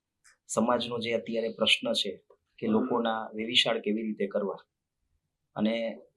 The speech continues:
લોકોની ક્યાંક ને ક્યાંક કનેક્ટિવિટી ઓછી થઈ ગઈ છે, જેને કારણે એક મીડિયેટર તરીકે અમે વણિક મેરેજ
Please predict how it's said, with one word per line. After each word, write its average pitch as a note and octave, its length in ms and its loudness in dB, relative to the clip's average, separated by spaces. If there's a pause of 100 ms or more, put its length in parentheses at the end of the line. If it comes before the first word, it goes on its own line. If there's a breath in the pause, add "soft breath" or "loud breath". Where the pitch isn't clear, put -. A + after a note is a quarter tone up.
(100)
લોકોની B2 440 0
ક્યાંક A#2+ 220 -2
ને B2+ 120 -2
ક્યાંક B2 240 -4
કનેક્ટિવિટી A#2+ 680 -4
ઓછી G#2+ 280 2
થઈ G2 180 -2
ગઈ F#2 180 -6
છે, - 160 -18 (340)
જેને A#2 220 -2
કારણે A#2 320 2
એક G#2 260 -8
મીડિયેટર A2+ 400 -2
તરીકે A2 380 -6
અમે A2 200 -2
વણિક G#2+ 320 -4
મેરેજ G#2 220 -4